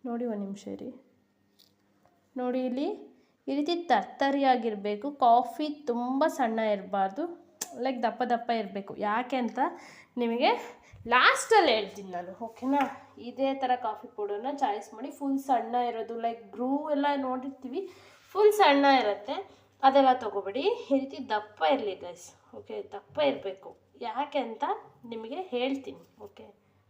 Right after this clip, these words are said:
ಗೈಸ್, ಅದನ್ನ ನೀರು ಹಾಕಿ ಚೆನ್ನಾಗಿ ಮಿಕ್ಸ್ ಮಾಡಿ, ಓಕೆ? ನೀರು ಹಾಕಿ ಚೆನ್ನಾಗಿ ಮಿಕ್ಸ್ ಮಾಡಿ. ಫ್ರೆಂಡ್ಸ್, ಪ್ಯಾಕ್ ತಯಾರಾಗಿದ್ದೆ, ನೀರು ಹಾಕಿ ಚೆನ್ನಾಗಿ ಮಿಕ್ಸ್ ಮಾಡಿದ್ದೀನಿ. ನೀವು ಬೇಕಿದ್ರೆ ಹಾಲಲ್ಲಿ ಕೂಡ ಇದನ್ನ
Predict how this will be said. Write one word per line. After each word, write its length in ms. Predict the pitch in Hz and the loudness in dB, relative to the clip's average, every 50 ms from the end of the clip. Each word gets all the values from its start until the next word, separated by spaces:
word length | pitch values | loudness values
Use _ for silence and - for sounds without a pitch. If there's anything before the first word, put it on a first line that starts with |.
| _ _ - | _ _ -12
ಗೈಸ್, 220 | 277 277 269 - | -12 -10 -8 -8
ಅದನ್ನ 260 | 254 202 208 208 208 226 294 403 - - - - - _ _ | -6 -4 -2 0 2 2 2 2 0 -4 -16 -20 -20 _ _
ನೀರು 440 | 226 226 240 254 262 294 311 294 262 | -10 -6 -4 -2 0 0 2 2 2
ಹಾಕಿ 640 | 233 214 - - - 269 339 466 453 - - - - _ _ _ _ - | 0 -2 -6 -6 -2 0 0 0 0 -4 -14 -18 -20 _ _ _ _ -6
ಚೆನ್ನಾಗಿ 720 | - - 277 262 254 247 220 208 220 - 403 - - - 254 | -4 -2 0 0 0 0 -2 -2 -4 -8 -8 -8 -14 -14 -8
ಮಿಕ್ಸ್ 360 | 254 277 269 - - - 233 | -8 -8 -4 -2 -4 -4 -4
ಮಾಡಿ, 580 | 220 180 165 165 - - - _ _ _ - | -4 -10 -10 -12 -18 -20 -20 _ _ _ -20
ಓಕೆ? 220 | 208 - - 254 233 - - - - _ _ _ _ _ _ - | -20 -12 -10 -8 -8 -8 -12 -20 -20 _ _ _ _ _ _ -10
ನೀರು 240 | 220 226 226 220 220 | -6 -6 -4 -4 -4
ಹಾಕಿ 400 | 214 196 214 - 339 440 466 466 | -4 -6 -6 -8 -8 -8 -6 -6
ಚೆನ್ನಾಗಿ 360 | - 247 214 196 202 - 392 | -6 -8 -8 -10 -10 -8 -4
ಮಿಕ್ಸ್ 360 | 440 370 294 - 294 - - | -2 -2 -2 -2 -2 -4 -4
ಮಾಡಿ. 360 | 196 170 170 180 240 320 453 508 | -6 -12 -12 -10 -10 -10 -10 -12
ಫ್ರೆಂಡ್ಸ್, 320 | _ 277 277 269 262 262 262 - | _ -14 -14 -12 -12 -12 -10 -4
ಪ್ಯಾಕ್ 460 | 269 240 233 262 285 302 - - - | -2 -2 0 0 -2 -4 -6 -8 -2
ತಯಾರಾಗಿದ್ದೆ, 1000 | 277 247 240 233 233 233 240 240 233 226 220 226 226 208 208 - - 277 359 392 | 0 0 0 2 0 0 0 0 0 -2 -2 -4 -8 -12 -16 -12 -6 -4 -2 -2
ನೀರು 340 | 349 277 - 247 254 262 262 | -2 -2 -4 -4 -4 -2 -2
ಹಾಕಿ 240 | 262 262 262 262 262 | -2 -4 -4 -8 -12
ಚೆನ್ನಾಗಿ 520 | 262 - 247 202 208 208 208 - 240 262 | -10 -8 -8 -8 -8 -10 -12 -10 -10 -10
ಮಿಕ್ಸ್ 400 | 240 226 214 214 - - - - | -8 -8 -10 -12 -16 -18 -16 -12
ಮಾಡಿದ್ದೀನಿ. 920 | 233 220 196 190 185 190 196 165 196 190 190 196 240 330 480 - - - - - - - - _ _ - | -12 -10 -10 -12 -14 -16 -16 -16 -16 -14 -12 -10 -8 -8 -8 -8 -10 -16 -20 -20 -20 -20 -20 _ _ -10
ನೀವು 260 | 262 320 349 339 262 | -6 -4 -4 -4 -4
ಬೇಕಿದ್ರೆ 500 | 269 233 233 - - 233 226 208 233 349 | -4 -4 -4 -6 -10 -12 -12 -12 -10 -10
ಹಾಲಲ್ಲಿ 800 | 494 - - - 262 226 208 220 269 311 330 330 311 320 - - | -10 -10 -10 -10 -8 -8 -6 -6 -6 -4 -2 -2 -2 -2 -4 -6
ಕೂಡ 140 | 254 233 220 | -6 -4 -2
ಇದನ್ನ 380 | 220 214 202 180 185 - 190 | -2 -4 -4 -10 -12 -12 -14